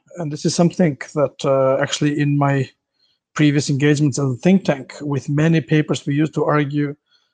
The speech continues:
"Listen, young people are not voting, women are not voting, nobody's capturing their votes." And Vetvendosia did that. They listened to that, and they went and tried to sort of respond to the needs and agendas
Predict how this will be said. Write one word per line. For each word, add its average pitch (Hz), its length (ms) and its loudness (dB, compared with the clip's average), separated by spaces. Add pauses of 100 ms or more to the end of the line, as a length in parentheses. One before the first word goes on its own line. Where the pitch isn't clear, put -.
(120)
"Listen, 147 560 -2
young 147 220 -2
people 156 300 2
are 139 100 0
not 139 180 0
voting, 131 400 -2
women 151 320 0
are 143 120 -4
not 143 220 -2
voting, 127 420 -2
nobody's 143 400 0
capturing 147 400 -2
their 143 140 0
votes." 151 500 0
And 147 140 -2
Vetvendosia 156 540 0
did 170 200 -2
that. - 220 -2 (140)
They 160 80 2
listened 147 420 -2
to 196 100 -4
that, 135 340 -6 (500)
and 143 380 0
they 147 160 2
went 147 480 0
and 151 160 -4
tried 143 500 -2
to 165 120 -2
sort 143 160 0
of 143 120 0 (160)
respond 143 720 -2
to 175 100 0
the 151 120 0
needs 139 480 -8 (400)
and 147 180 2
agendas 147 800 0